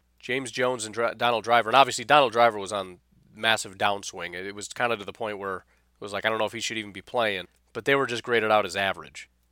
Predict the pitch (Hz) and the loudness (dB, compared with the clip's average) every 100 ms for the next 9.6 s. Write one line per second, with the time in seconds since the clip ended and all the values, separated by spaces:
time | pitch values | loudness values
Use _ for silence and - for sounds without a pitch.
0 | _ - 95 92 113 120 113 117 113 - | _ -8 -6 -2 0 0 4 4 4 -2
1 | 113 117 107 113 113 - 127 117 113 110 | 0 0 0 2 2 2 -6 -8 -10 -10
2 | 104 98 98 110 110 107 - 113 107 113 | -8 -10 -10 -8 -6 -4 -4 0 0 0
3 | - - 104 92 117 110 107 - 123 120 | -4 -8 -10 -10 -4 -4 -4 -12 -10 -8
4 | 104 - 120 113 107 107 107 - _ _ | -8 -8 -6 -4 0 0 0 -4 _ _
5 | - _ _ - 175 156 - _ _ _ | -20 _ _ 0 2 0 -4 _ _ _
6 | _ _ 123 143 _ - 127 143 - 147 | _ _ 0 0 _ -14 -10 -8 -4 -2
7 | 139 117 139 151 131 _ _ _ _ - | -2 -6 -4 -2 -2 _ _ _ _ 2
8 | 147 139 - _ _ _ _ - 220 214 | 6 6 2 _ _ _ _ 4 4 4
9 | 147 127 135 151 120 | 6 6 6 4 2